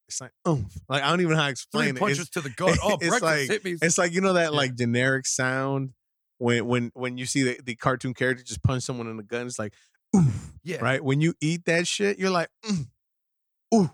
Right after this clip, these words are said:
Speaker 1: Like, I don't know how to explain it other than
Speaker 2: <laughs>
Speaker 1: making noises, bro. It's just fire.
Speaker 2: We, yeah, we used to eat a sandwich where kids beat the shit out of you in a parking lot, but <laughs>
Speaker 1: Hell yeah,
Speaker 2: Hell
Speaker 1: man.
Speaker 2: yeah. So what you, what do you eat for dinner besides,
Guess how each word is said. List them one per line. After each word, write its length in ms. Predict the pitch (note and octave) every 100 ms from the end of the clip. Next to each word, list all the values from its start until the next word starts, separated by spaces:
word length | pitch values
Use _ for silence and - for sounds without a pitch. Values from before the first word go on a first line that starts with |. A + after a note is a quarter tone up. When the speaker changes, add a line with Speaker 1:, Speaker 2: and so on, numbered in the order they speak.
| _ _ _ C3
Speaker 1:
Like, 160 | C#3+ -
I 100 | E3
don't 100 | G3
know 120 | E3+ D#3
how 100 | D#3
to 40 |
explain 520 | D3+ - _ D#3 E3 D3+
it 120 | D#3+
other 180 | D3 D#3+
than 180 | D3+ D3+
Speaker 2:
<laughs> 0 |
Speaker 1:
making 320 | D3+ D3+ B2+
noises, 360 | C3+ D3 A#2+
bro. 180 | A2 B2
It's 160 | B2 -
just 140 | C3
fire. 260 | - B2+ A2
Speaker 2:
We, 100 | E3+
yeah, 120 | F3+ E3
we 100 | F3+
used 120 | -
to 60 |
eat 60 | F3
a 60 | A#2
sandwich 320 | D#3+ D#3 -
where 140 | A2+ A2
kids 200 | B2 G#2
beat 180 | B2
the 60 | A2+
shit 200 | - C#3+
out 60 | A#2
of 40 |
you 80 | A2+
in 60 | C3+
a 40 |
parking 320 | D3+ D3 C#3+
lot, 240 | B2+ D3 -
but 140 | C3+ A#2+ - E3+ F4+
<laughs> 0 | - - - - - - - - _ _ _ _ _
Speaker 1:
Hell 200 | - A#2+
yeah, 120 | A2+ A2
Speaker 2:
Hell 80 |
Speaker 1:
man. 180 | A2 D#3
Speaker 2:
yeah. 60 | B2
So 160 | -
what 120 | E3+ F3+
you, 80 |
what 160 | E3 F3+
do 20 |
you 80 | D#3+
eat 80 | D#3
for 80 | C#3
dinner 320 | C#3+ A#2+ G#2+
besides, 380 | A2 - G#2+